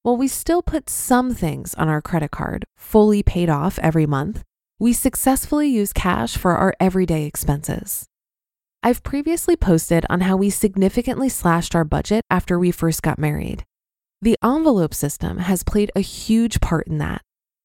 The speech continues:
As we're now preparing for baby number one, we have refreshed our focus and have been diligently tracking our expenses. Whenever Dee and I are approached with questions on budgeting,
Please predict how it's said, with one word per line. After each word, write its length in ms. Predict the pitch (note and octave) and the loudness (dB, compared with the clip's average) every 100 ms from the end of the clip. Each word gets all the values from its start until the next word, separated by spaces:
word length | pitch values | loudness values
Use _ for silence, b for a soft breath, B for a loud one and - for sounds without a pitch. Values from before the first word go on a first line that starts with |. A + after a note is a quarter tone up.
| _ _ | _ _
As 180 | - A3 | 0 2
we're 120 | A#3 | 2
now 220 | A3+ A#3 D4+ | 2 0 0
preparing 520 | E4+ - G3+ F#3+ G3 | -2 -2 0 0 0
for 180 | - E3 | 0 2
baby 300 | D#3 D#3+ E3 | 2 2 2
number 280 | D#3+ D3 | 2 2
one, 400 | C#3+ D3+ D3 F#3 G#3+ _ _ - | 0 0 -2 -4 -8 _ _ 2
we 100 | A3 | 4
have 180 | A3 | 4
refreshed 500 | G#3 G3 - B3+ D4 | 2 -2 -2 -2 0
our 140 | D#4+ D4+ | 0 0
focus 540 | - F#3 E3+ F3 F3+ - | 2 2 2 -2 -4 -4
and 140 | F3 | -2
have 260 | F3+ F#3 F3+ | -2 -4 -4
been 300 | F#3 F3 - | -4 -4 -10
diligently 720 | - C4+ C#4+ A3 D3+ C3+ C3+ C#3+ | 2 4 6 4 2 -2 -6 -6
tracking 500 | - F#3+ F#3 F#3+ F3 | 2 2 2 0 0
our 100 | E3+ | -2
expenses. 760 | - - D3 D3 - F#3 - - _ _ _ _ _ | -2 -2 -2 -2 -8 -8 -12 -12 _ _ _ _ _
Whenever 460 | A3 G#3+ D4 E4+ D4+ | 0 2 0 0 0
Dee 240 | G#3+ G3 | 2 2
and 120 | G3 | 2
I 200 | F#3+ G3 | 2 0
are 180 | - E3 | 0 -2
approached 460 | D#3+ - F3+ G3+ F3 | -2 -2 -2 0 -2
with 140 | D#3+ | -2
questions 420 | - E3 - F3 | -4 -4 0 2
on 160 | E3 D3 | 2 2
budgeting, 540 | D3+ D3+ E3+ F#3 G3 | 0 2 2 0 -2